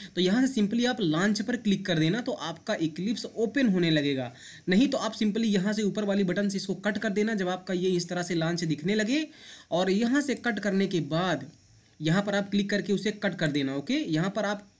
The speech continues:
क्लिक करोगे तो आपका Eclipse ऑटोमेटिक लॉन्च हो जाएगा, जैसे इंस्टॉल हुआ वैसे ही लॉन्च हो जाएगा। अगर आपने लॉन्च यहाँ से कर दिया तो, नहीं तो आप इसको यहाँ से simply क्लोज कर दीजिए।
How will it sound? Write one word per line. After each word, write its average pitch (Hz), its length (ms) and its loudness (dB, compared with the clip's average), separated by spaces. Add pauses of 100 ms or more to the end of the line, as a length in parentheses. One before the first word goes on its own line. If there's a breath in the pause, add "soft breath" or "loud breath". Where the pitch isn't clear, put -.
(120)
क्लिक 214 200 0
करोगे 220 300 2 (280 loud breath)
तो - 60 -4
आपका 175 320 -2
Eclipse 214 320 0
ऑटोमेटिक 170 540 0
लॉन्च 208 340 2
हो 180 40 2
जाएगा, 143 300 0
जैसे 151 320 0
इंस्टॉल 196 320 0
हुआ 226 180 0 (380 loud breath)
वैसे 247 220 2
ही 277 100 6
लॉन्च 208 280 2
हो 208 60 4
जाएगा। 202 180 4
अगर 196 100 2
आपने 196 220 0
लॉन्च 180 280 0
यहाँ 170 140 0
से 165 100 -2
कर 160 160 -2
दिया 156 200 2
तो, 156 120 -4 (360 loud breath)
नहीं 226 100 2
तो 240 80 0
आप 226 120 0
इसको 226 180 -2
यहाँ 208 220 4
से 202 100 0
simply 196 380 0
क्लोज 240 220 2
कर 254 140 0
दीजिए। 220 340 0